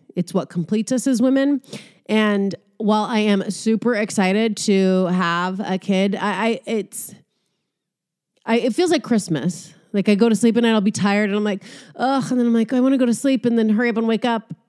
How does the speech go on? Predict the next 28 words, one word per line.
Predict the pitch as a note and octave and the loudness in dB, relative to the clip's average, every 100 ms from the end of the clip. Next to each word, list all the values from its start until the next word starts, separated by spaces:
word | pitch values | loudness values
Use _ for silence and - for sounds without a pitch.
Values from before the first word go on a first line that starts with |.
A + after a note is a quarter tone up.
| - | -6
so | A#3 | 0
that | A3+ | 2
I | A3+ | 2
can | A#3+ | 0
wake | A#3 | 0
up | A#3 | 0
and | A3+ | 2
be | A#3 | 2
like, | A3+ D#3+ | 2 2
'Hey, | F3+ G#4 A#4 - _ - - | 2 0 -2 -14 _ -20 -12
I | C3+ D3+ F3 | -8 -4 -2
got | G3 G#3 A#3+ | 2 2 2
a | B3+ | 2
baby | C4 E4+ A4+ A#4 F4 | 0 0 -2 -2 -2
growing | F4 D#4 D#4 D4+ | 0 0 0 2
in | D4 C#4+ | 2 2
me.'" | C#4+ C#4+ C#4+ - - - - - _ _ | 2 2 0 -2 -10 -20 -20 -20 _ _
It's, | - A#3 - - _ _ _ _ _ _ _ _ _ | -6 -6 -6 -18 _ _ _ _ _ _ _ _ _
it's, | B3+ A#3+ - | -6 -6 -6
it | - C4+ | -6 0
can | C#4+ | 2
be | B3+ | 2
both. | F#3 C#3 D#3+ | 2 -2 2
You | A#3 | 0
can | - B3 | 2 0
be | A#3 | 0
super | - D4+ D#4 C#4+ | 0 0 0 -2
excited | - A3 G3 A#3+ D4 | -2 -2 0 0 -2